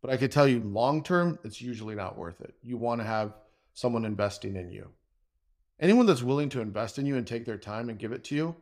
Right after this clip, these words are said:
listen and be thankful for it, because not everyone has access to a chef that's willing to do that. So personally, would I leave a job for a few bucks more if I had a great boss? No, I would not.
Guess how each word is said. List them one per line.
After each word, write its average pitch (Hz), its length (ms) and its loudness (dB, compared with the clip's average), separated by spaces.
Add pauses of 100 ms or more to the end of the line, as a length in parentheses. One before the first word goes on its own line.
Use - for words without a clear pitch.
(500)
listen 101 460 -4 (560)
and 117 120 -2
be 117 120 0
thankful 107 500 -4
for 104 140 0
it, - 80 -6
because 107 200 -8
not 107 200 2
everyone 104 240 0
has 98 220 -2
access - 400 -6
to - 280 -8 (160)
a 107 80 -2
chef 98 260 -2
that's 104 180 -12
willing 98 240 -4
to - 100 -18
do - 160 -12
that. - 200 -14 (220)
So 131 320 4 (180)
personally, 190 460 6
would 131 260 2
I 131 200 4
leave 135 400 -2
a - 100 -6
job 107 500 -4 (280)
for 131 160 4
a 110 40 -2
few 135 200 0
bucks 123 340 4
more 120 480 0 (480)
if 139 160 0
I 143 80 8
had 135 160 6
a 127 60 6
great 120 320 0
boss? 117 340 0
No, 98 280 -8 (300)
I 117 140 0
would 107 180 -6
not. 98 360 -14